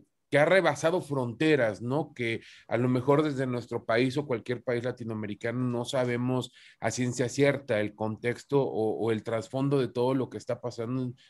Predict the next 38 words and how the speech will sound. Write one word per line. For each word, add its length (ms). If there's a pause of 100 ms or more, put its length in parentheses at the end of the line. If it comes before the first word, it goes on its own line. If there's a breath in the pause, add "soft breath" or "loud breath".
ni 120
por 180
lo 140
que 80
tu 180
pueblo 260
está 280
pasando, 520 (280 loud breath)
pero 180
creo 160
que 80
eso 160
también 380
lleva 180
un 240
punto 260
de 80
reflexión 520
hoy 80
para 260
la 100
música 440
de 100
Frailejón, 580 (280 loud breath)
cuando 260
ya 160
la 160
tenía, 580
¿no? 260 (200 loud breath)
Pero 160
ahora 180
no 160
sé 160
si 140
también 340
este 200
enfoque 500 (300 loud breath)
esté, 640